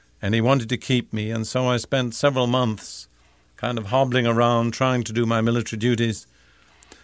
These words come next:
But in the end, he had to let me go into hospital. I went to altogether, I think, three or four different military hospitals, and I was in hospital for a year on end.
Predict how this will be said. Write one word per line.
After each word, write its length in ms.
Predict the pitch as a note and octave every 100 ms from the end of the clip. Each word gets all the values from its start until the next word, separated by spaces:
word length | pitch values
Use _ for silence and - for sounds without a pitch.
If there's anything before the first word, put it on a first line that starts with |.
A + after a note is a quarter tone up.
| _ -
But 120 | A#2+
in 140 | C3+
the 140 | B2+ C3
end, 380 | C3 B2 A#2 -
he 180 | A#2
had 240 | A2+ B2+ A2
to 80 | A#2
let 180 | A#2+
me 80 | A#2+
go 200 | A2+ A2+
into 180 | A2+ A2+
hospital. 540 | A#2 C#3 - G2 F#2 F2+ _ _ - - - - _ _ _
I 120 | G#2
went 360 | A#2+ C3 A#2 -
to 480 | - A2+ G#2+ G#2+ - -
altogether, 540 | A#2 A#2 A2+ A#2 A2+
I 140 | A#2 A2
think, 280 | B2+ A#2
three 320 | - C#3 C3+ A#2+
or 80 |
four 340 | A2+ - B2+ A#2
different 460 | A#2 A#2+ A#2 A2+ - _ _ _ _
military 420 | - C3 C#3+ D#3 A#2+
hospitals, 640 | C3 B2 - A2 A#2+ G#2 - -
and 120 | A2+
I 80 | A#2
was 180 | A#2+
in 200 | B2 D#3
hospital 580 | D3 B2+ A#2+ - A2 A2+
for 180 | A#2 A2
a 60 | A2
year 360 | G#2+ C#3 A#2
on 100 | A2+
end. 400 | B2+ A2 F2+ F2